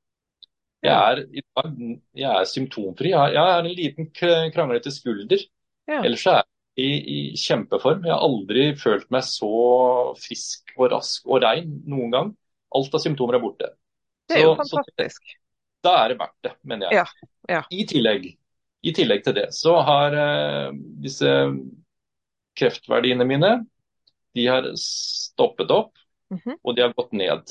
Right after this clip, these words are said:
Speaker 1: Siste blodprøva som jeg tok for noen uker siden, viser at en av verdiene er faktisk nå gått ned, eh, under referanseområdet. Eh, det vil si at
Speaker 2: Gratulerer.
Speaker 1: Ja,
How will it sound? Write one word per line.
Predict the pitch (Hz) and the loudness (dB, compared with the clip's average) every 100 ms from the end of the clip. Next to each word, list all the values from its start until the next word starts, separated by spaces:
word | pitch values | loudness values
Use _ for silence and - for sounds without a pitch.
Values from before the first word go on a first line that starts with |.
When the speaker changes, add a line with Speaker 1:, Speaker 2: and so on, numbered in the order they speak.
| - - | -20 -14
Speaker 1:
Siste | - 160 - | -6 -4 -4
blodprøva | 131 127 113 101 101 107 | 0 0 2 2 2 2
som | 131 | 0
jeg | 120 | 0
tok | 110 | -2
for | - | 0
noen | 123 120 | 0 0
uker | 104 101 | -4 -4
siden, | 101 120 190 - _ _ _ _ _ _ | -2 -2 -6 -8 _ _ _ _ _ _
viser | 139 104 - 123 | -2 -2 2 0
at | - | 2
en | 98 | 2
av | 98 | 4
verdiene | 113 101 107 | 2 2 0
er | 120 | -2
faktisk | - - - - 101 | -4 -6 -12 -10 0
nå | 98 101 | 2 2
gått | 101 101 | -4 0
ned, | 95 95 - | -2 -2 -6
eh, | 110 107 101 | -4 -4 -4
under | 90 92 | -2 0
referanseområdet. | 92 104 85 73 87 80 76 - - - | 2 0 -4 -4 -6 -4 -4 -6 -10 -12
Eh, | - 52 - _ _ _ _ _ _ _ _ _ | -10 -10 -12 _ _ _ _ _ _ _ _ _
det | 120 117 | 2 4
vil | 131 | 2
si | 240 240 | 0 -2
at | 285 | 0
Speaker 2:
Gratulerer. | 330 285 123 131 143 - - _ _ _ | 2 4 2 -2 -4 -8 -20 _ _ _
Speaker 1:
Ja, | - | -6